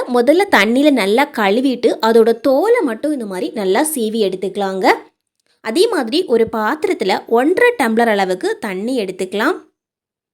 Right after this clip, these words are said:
நம்ம அதிகமாகவும் தண்ணி சேர்த்துக்க கூடாது. கரெக்டா ஒன்றரை டம்ளர் அளவுக்கு தண்ணி சேர்த்தாவே நமக்கு கரெக்டா இருக்கும்.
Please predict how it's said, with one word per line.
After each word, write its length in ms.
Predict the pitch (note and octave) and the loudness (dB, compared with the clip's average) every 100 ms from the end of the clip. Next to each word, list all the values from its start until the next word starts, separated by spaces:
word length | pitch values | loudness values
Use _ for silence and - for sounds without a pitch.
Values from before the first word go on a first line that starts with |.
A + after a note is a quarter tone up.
| _ _ _ _ | _ _ _ _
நம்ம 260 | - A#3 A#3 | -10 -8 -6
அதிகமாகவும் 680 | A#3 A#3+ G4 A4+ D#4+ C#4+ A#4+ | -2 2 2 2 2 0 -2
தண்ணி 320 | C#4 G#3+ C4 - | -2 0 -2 0
சேர்த்துக்க 400 | G3+ G#3 A#3+ A#3 | -2 -2 -4 -2
கூடாது. 520 | G#3 F#3 G3 F#4 - G#3+ | -2 0 0 -2 -4 -8
கரெக்டா 440 | G3+ A3+ C#4+ F4 | -6 -6 -6 -4
ஒன்றரை 520 | G#3 G3+ A#3 D4 C#4 | -2 -2 0 0 0
டம்ளர் 260 | B3 C#4 A#3+ | -2 0 0
அளவுக்கு 400 | G#3+ G3 D4 A#4+ | -2 -4 -4 -4
தண்ணி 300 | D4 G3+ A3 A#3+ | -4 -4 -2 0
சேர்த்தாவே 420 | G#3+ G3+ G3 A3+ | -2 -2 -2 -2
நமக்கு 360 | E4 G#3 A3+ A4 | -2 -2 -4 -2
கரெக்டா 380 | D#4+ B3 A#3 G3+ | -2 -2 -2 -2
இருக்கும். 340 | F#3+ F#3+ F#3 | -2 -6 -12